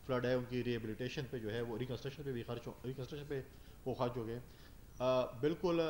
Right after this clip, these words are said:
आटे का इशू जो है, उसके ऊपर जो है, जो बाकी इलाके हैं, उनके ऊपर जो है, अ, बहुत जल्द काबू पा लीजिए। लेकिन जो पंजाब और खैबर पख्तूनख्वा का मैंने बताया, खैबर पख्तूनख्वा में जो इस वक्त गंभीर सूरत हाल है, वो इस वक्त हमारे पीटीआई के दोस्तों की वजह से है।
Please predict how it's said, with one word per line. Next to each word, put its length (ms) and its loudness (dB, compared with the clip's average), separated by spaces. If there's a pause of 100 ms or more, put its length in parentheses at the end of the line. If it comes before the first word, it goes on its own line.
(120)
आटे 260 2
का 100 0
इशू 300 0
जो 120 0
है, 180 2
उसके 200 -2
ऊपर 240 0
जो 120 0
है, 160 2
जो 140 0
बाकी 340 2
इलाके 240 4
हैं, 80 4
उनके 200 0
ऊपर 180 0
जो 120 0
है, 180 4
अ, 60 -6 (400)
बहुत 500 4
जल्द 140 2
काबू 180 2
पा 140 2
लीजिए। 240 2
लेकिन 220 0
जो 100 0
पंजाब 520 2
और 100 2
खैबर 200 0
पख्तूनख्वा 340 -2
का 120 -2
मैंने 180 0
बताया, 360 -2 (440)
खैबर 160 4
पख्तूनख्वा 340 4
में 100 2
जो 60 2
इस 140 0
वक्त 320 -4
गंभीर 340 2
सूरत 260 0
हाल 220 2
है, 120 -4 (680)
वो 220 2
इस 200 0
वक्त 180 0
हमारे 260 2
पीटीआई 340 -2
के 100 -4
दोस्तों 300 -4
की 100 -8
वजह 160 -8
से 140 -12
है। 240 -18